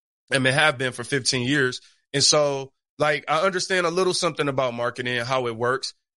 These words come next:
And it is ultimately a mind control tool.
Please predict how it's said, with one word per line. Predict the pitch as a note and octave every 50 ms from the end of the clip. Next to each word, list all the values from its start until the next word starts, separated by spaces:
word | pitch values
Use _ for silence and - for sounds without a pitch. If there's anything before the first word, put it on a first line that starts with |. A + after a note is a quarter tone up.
| _ -
And | C#3+ C#3+ C#3+ C#3 C#3 C3+ - -
it | - D#3+ D#3
is | E3 D#3 C#3 - - -
ultimately | D#3+ F#3 A#3 - - F#3+ E3+ D#3+ D3 B2+ B2+ C#3 C#3+ C#3 C3+ - -
a | C#3+ C#3+
mind | C3+ C3 C3 C#3 D3 D#3 D#3+ D#3 D#3 D#3 D3
control | - - C3+ B2 - - - D3 C#3+ C#3 C3+ C3 B2+ B2 B2 A#2+ A#2+
tool. | - - - A3+ A3+ G3+ D#3 B2 A#2 A#2 B2 D3+ -